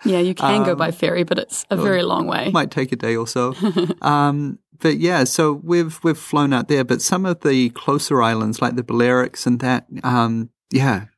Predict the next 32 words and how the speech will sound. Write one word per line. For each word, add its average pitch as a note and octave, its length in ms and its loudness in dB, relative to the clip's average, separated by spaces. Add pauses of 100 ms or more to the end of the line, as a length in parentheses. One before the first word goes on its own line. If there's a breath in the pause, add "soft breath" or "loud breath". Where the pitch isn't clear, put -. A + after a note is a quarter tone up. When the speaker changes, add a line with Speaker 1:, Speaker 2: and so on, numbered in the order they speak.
(320)
Speaker 2:
so D3+ 440 0
good A2+ 300 0
to - 260 -4
be A#2+ 140 2
out A2+ 140 -2
by A2+ 140 2
boat. G#2 340 0
I've - 120 -16
been D#3+ 160 2
out C3+ 140 2
Speaker 1:
Mm-hmm. E3+ 180 -2
Speaker 2:
fishing C3+ 500 0
and, A2+ 100 0
like, G#2+ 300 -4
pleasure B2+ 320 0
cruising B2+ 400 0
around B2+ 560 0
and G#2 240 0
doing A#2+ 260 0
tours, A#2+ 440 0
but A2 200 -4 (380 loud breath)
not F#3 200 0
to - 80 -12
go C#3 140 4
from B2 220 2
point B2 300 0
to - 80 -14
point. A2+ 420 -2
So - 240 2
much B2 220 0
wonderful A#2+ 360 -2
coastline. A2 540 -2